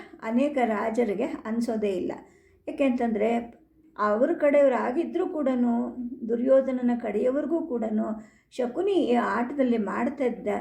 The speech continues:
ತಂತ್ರ, ಅಂದ್ರೆ ಗೆಲ್ಲಲಿಕ್ಕೆ ಮಾಡ್ತಿದ್ದ ತಂತ್ರವನ್ನು ನೋಡಿ ಅವ್ರಿಗೂ ಕೂಡ ಅಸಹ್ಯ ಹುಟ್ಟಿರುತ್ತೆ ಮತ್ತು ಬೇಸರ ಹುಟ್ಟಿರುತ್ತೆ. ಜೊತೆಗೇನೆ ಈ ಯುಧಿಷ್ಠಿರನ ಬಗ್ಗೆ ಕೂಡ ಅವ್ರಿಗೆ ಒಂದು ರೀತಿಯ ಆಶ್ಚರ್ಯ, ಇಷ್ಟೆಲ್ಲ ಕಳ್ಕೊಳ್ತಿದ್ರು ಕೂಡ ಇವನು ಇಷ್ಟೊಂದು ಪ್ರಸನ್ನ ರೀತಿಯಲ್ಲಿ ಇದಾನಲ್ಲ,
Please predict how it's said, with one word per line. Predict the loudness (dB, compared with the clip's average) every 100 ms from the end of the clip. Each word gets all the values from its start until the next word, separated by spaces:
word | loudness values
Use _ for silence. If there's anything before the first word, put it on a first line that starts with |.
| -6
ತಂತ್ರ, | -2 0 2 0 -2
ಅಂದ್ರೆ | -4 -2
ಗೆಲ್ಲಲಿಕ್ಕೆ | 2 2 2 0 0 -2 0
ಮಾಡ್ತಿದ್ದ | 2 0 -4 -6 -4 -4
ತಂತ್ರವನ್ನು | -4 -2 2 2 0 0 -2 -2
ನೋಡಿ | 0 2 0 0 -12 _ _ -4
ಅವ್ರಿಗೂ | 0 0 0
ಕೂಡ | -2 -2
ಅಸಹ್ಯ | 0 -4 -4 -2 -2 -2
ಹುಟ್ಟಿರುತ್ತೆ | -2 -2 -2 -2 -2 -6 -4 -4
ಮತ್ತು | -6 -6 -8 -8 -18 _ _ -8
ಬೇಸರ | -4 2 2 2 2 2
ಹುಟ್ಟಿರುತ್ತೆ. | 0 -4 -4 -4 -6 -8
ಜೊತೆಗೇನೆ | -10 -10 -6 -4 -2 0 -2 -2 -6 -10 -20 _ _
ಈ | 0 2 0
ಯುಧಿಷ್ಠಿರನ | 2 2 2 -2 2 2
ಬಗ್ಗೆ | 2 0 0
ಕೂಡ | 0 -2 0
ಅವ್ರಿಗೆ | -2 0
ಒಂದು | 0 0 -2
ರೀತಿಯ | -6 -2
ಆಶ್ಚರ್ಯ, | -4 -4 -4 -4 -4 -6 -4 -4 -6 -12 _ _ -2
ಇಷ್ಟೆಲ್ಲ | -2 0 -2 0 -2 -2
ಕಳ್ಕೊಳ್ತಿದ್ರು | -2 -2 -2 -2 0 0 0 0
ಕೂಡ | 2 2
ಇವನು | 2 2 2
ಇಷ್ಟೊಂದು | 0 -2 -4 -2 -2
ಪ್ರಸನ್ನ | -2 -6 -4 -2 0
ರೀತಿಯಲ್ಲಿ | 2 0 0 0 2 2 2
ಇದಾನಲ್ಲ, | 0 2 2 0